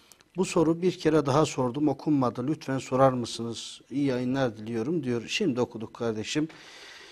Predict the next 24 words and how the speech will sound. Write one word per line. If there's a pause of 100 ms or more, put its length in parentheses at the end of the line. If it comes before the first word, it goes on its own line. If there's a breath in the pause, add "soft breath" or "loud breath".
(220 loud breath)
Ee,
diğer
iki
yayın,
e,
iki
yayında
izlemiş (100)
o
birisi
olarak.
Efendim
size
teklif
varmış.
Ne
teklifi?
Para
teklifi
mi,
makam
mı,
mevki
mi?